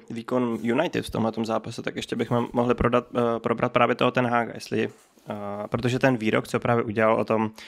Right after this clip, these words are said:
že nemůže hrát tak, jak byl zvyklý třeba v Ajaxu, a už vidíme, že zkrátka se přivedli hodně posil, eh, na kterých, aspoň podle těch informací, co máme, tak má velký podíl.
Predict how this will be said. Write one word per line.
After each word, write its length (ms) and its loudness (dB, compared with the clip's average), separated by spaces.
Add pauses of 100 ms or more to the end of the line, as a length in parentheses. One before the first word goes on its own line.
(240)
že 400 4
nemůže 320 4
hrát 280 2
tak, 140 0
jak 140 0
byl 140 2
zvyklý 340 -2
třeba 200 2
v 80 -2
Ajaxu, 460 0 (680)
a 160 0
už 180 0
vidíme, 360 4
že 320 4 (260)
zkrátka 380 -4
se 100 -2
přivedli 360 0
hodně 280 2
posil, 520 2 (220)
eh, 220 -4
na 100 -6
kterých, 420 -4
aspoň 240 0
podle 200 2
těch 160 -4
informací, 420 -2
co 140 -2
máme, 300 2 (320)
tak 160 0
má 140 8
velký 300 4
podíl. 460 4